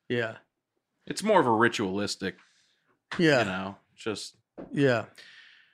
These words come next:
Speaker 1: I saw
Speaker 2: I thought y'all
Speaker 1: someone
Speaker 2: might have
Speaker 1: that
Speaker 2: done that.
Speaker 1: people would pour, uh, I remember once going to, to the movies with someone, and they poured M and M's in their popcorn. And I,
Speaker 2: Mm.
Speaker 1: like, they just opened it, and they, their pop-, you know, in a bag,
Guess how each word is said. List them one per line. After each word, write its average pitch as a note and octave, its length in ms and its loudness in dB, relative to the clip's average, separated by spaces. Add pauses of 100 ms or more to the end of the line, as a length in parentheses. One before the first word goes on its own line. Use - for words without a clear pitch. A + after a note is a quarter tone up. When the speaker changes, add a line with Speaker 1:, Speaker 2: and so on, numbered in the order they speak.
(440)
Speaker 1:
I F3+ 160 6
saw A#3 240 6
Speaker 2:
I - 20 4
thought F3 40 4
y'all D3+ 80 8
Speaker 1:
someone A#2+ 240 4
Speaker 2:
might A#2+ 140 0
have A#2+ 60 -4
Speaker 1:
that F3+ 120 4
Speaker 2:
done A2+ 100 -4
that. F#3 60 4
Speaker 1:
people G3 240 4
would C#3 160 -4
pour, D3 580 4 (200)
uh, D3+ 40 -4
I B2+ 280 2
remember E3 280 0
once D3+ 220 0
going C#3 200 0
to, B2 260 -2 (440)
to B2 400 0
the A#2+ 120 -8
movies C3+ 420 4
with A2+ 100 -6
someone, A2+ 460 -6 (420)
and B2 100 -4
they B2+ 80 2
poured B2+ 320 0
M C3 160 -2
and B2+ 120 0
M's B2+ 260 -2
in A2 80 -8
their A2 100 -4
popcorn. - 560 -8 (1400)
And C3 220 -4
I, B2 120 0
Speaker 2:
Mm. F#2+ 80 -10
Speaker 1:
like, B2+ 180 0
they C#3 120 4
just A#2+ 280 -4
opened C#3 360 2
it, C3 240 0
and C3 100 -4
they, B2 180 0
their B2 200 2
pop-, C3+ 380 -2 (100)
you C#3 140 -6
know, A2+ 120 -2
in A2+ 80 -4
a A2 40 -6
bag, A2+ 460 -2